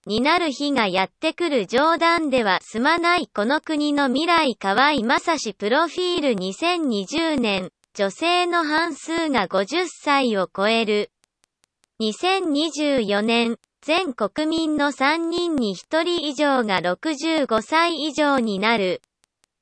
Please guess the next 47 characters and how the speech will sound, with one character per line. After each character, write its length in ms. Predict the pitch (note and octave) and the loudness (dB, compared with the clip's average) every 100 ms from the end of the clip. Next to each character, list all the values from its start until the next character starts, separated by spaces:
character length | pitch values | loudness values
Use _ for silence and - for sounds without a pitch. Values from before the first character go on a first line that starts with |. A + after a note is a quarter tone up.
| _ _ - | _ _ -6
二 140 | G#3+ | -4
千 360 | - F#4 G4 D4+ | -2 -2 -2 -2
三 380 | D4 D#4 E4+ | 0 2 0
十 280 | C4 B3+ B3 | -2 0 0
三 420 | G#3+ A3+ C4 C4+ | 0 0 2 2
年、 260 | B3 A#3+ A#3 - _ | 2 0 -2 -8 _
三 380 | _ D4+ E4+ F#4 | _ 0 0 0
戸 180 | - C4+ | 0 0
に 300 | A3+ F#3 F#3 | 0 -2 -6
一 80 | - - | -10 -2
戸 160 | D4+ | 0
が 200 | D4 C4 | 2 2
空 100 | G3+ | 2
き 160 | - D4 | -2 -2
家 120 | D#4 | 0
に 200 | D4+ D4 | 2 2
な 180 | C4 C#4 | 2 2
る。 240 | G#3+ F3 - _ _ _ _ _ _ _ - | 2 -2 -6 _ _ _ _ _ _ _ -6
二 120 | G#3+ | -6
千 400 | G#3 F4+ F#4+ E4 | -2 0 0 0
四 300 | A#3 D4 F4 | 2 2 0
十 300 | C#4+ E4+ D#4+ | -2 0 0
年、 340 | C#4 A3 G#3 F#3+ _ _ | 0 0 -2 -6 _ _
自 100 | - | -10
治 200 | F#3+ - | -8 -6
体 280 | - F4 F4+ | 0 0 2
の 120 | E4 | 0
半 320 | C#4+ D4 E4 D#4 | 0 0 -2 -4
数 360 | - D#4+ D#4+ | -4 -2 0
が 160 | A#3 F#3+ | 0 -2
消 300 | - C#4 E4+ | 0 0 2
滅 360 | F4 E4+ - | 0 -4 -6
す 180 | B3 C4 | -6 -2
る。 160 | C4+ D#4+ | -2 -2
将 320 | - E4 E4+ | 0 2 2
来 300 | D4 C4 A#3+ | 2 2 2
の 180 | G#3+ F3+ | 0 -4
人 320 | G3+ C#4 E4+ | -2 -4 -4
口 340 | - D4 D4 | -2 2 2
を 120 | C#4+ B3+ | 2 0
分 280 | G#3+ D4+ | 0 0
析 380 | E4 E4 D#4 D#4 | -2 -4 -4 -4
し 140 | C4 - | -6 -4
て 140 | D4 | -2
み 180 | C#4+ D4 | 0 0
る 140 | C#4 | -2
と、 300 | - F#3+ F#3 | 0 0 0